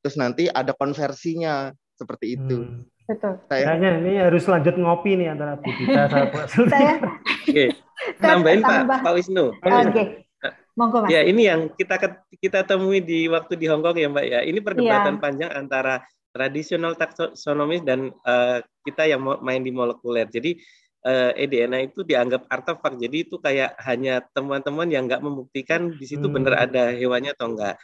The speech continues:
Speaker 2: Hmm.
Speaker 4: Kemudian kalau dikaitkan dengan survei yang detail, harusnya data, database yang kita dapat dari E D N A itu menjadi fondasi untuk riset berikutnya yang tadi untuk survei,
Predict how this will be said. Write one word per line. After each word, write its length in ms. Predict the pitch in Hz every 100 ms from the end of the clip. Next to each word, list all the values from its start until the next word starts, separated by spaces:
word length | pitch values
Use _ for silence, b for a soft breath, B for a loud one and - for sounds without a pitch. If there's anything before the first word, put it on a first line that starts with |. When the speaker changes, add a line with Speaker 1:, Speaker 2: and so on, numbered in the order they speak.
| b
Speaker 2:
Hmm. 80 | 139
Speaker 4:
Kemudian 340 | 135 143 170 185
kalau 180 | 170 160
dikaitkan 540 | 135 127 131 - 147
dengan 240 | 135 131 127
survei 420 | 151 143 143 131
yang 220 | 127 123 _ _ _ _
detail, 560 | 139 - - 139 160 151 131
harusnya 500 | 135 139 - 202 -
data, 500 | - 131 135 135 131
database 640 | 117 127 127 127 135 127 131
yang 140 | 120
kita 160 | 131 127
dapat 320 | 117 113 127 123
dari 260 | 117 120
E 80 | 123
D 140 | 117
N 100 | 107
A 80 | 113
itu 160 | 127 180
menjadi 560 | 175 127 120 127 123 - _ _ _
fondasi 460 | 147 135 127 185
untuk 160 | 185 160
riset 320 | 151 165 156
berikutnya 560 | 135 131 - 135 160 175
yang 240 | 151 123
tadi 320 | 139 147 156
untuk 160 | 139 131
survei, 640 | 120 127 117 127 123 117